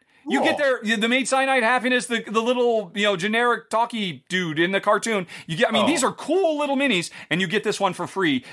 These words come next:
Speaker 1: just by following. So follow. Even if you don't wanna back, you don't wanna miss out, because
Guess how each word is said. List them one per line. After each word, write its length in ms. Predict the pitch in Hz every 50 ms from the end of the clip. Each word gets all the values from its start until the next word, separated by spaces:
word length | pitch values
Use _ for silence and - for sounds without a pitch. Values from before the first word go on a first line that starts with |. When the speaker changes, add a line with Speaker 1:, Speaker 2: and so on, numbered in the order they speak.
| - -
Speaker 1:
just 240 | 120 - 247 - -
by 160 | 226 202 196
following. 640 | - - - - 208 202 202 190 139 107 92 87 - - - -
So 280 | - - - 190 127 - _ _
follow. 760 | - - - 269 - 277 294 302 269 202 - - - - - _ _ _ _ - -
Even 300 | 262 320 339 320 339 330
if 120 | 330 226
you 140 | 254 294 254
don't 180 | 269 269 269 262
wanna 160 | 254 254 226
back, 280 | 180 247 262 208 - 190
you 80 | 233
don't 160 | 269 302 269 254
wanna 240 | 240 277 277 254
miss 240 | 240 233 247 233 240
out, 120 | 240 220 202
because 220 | 190 180 196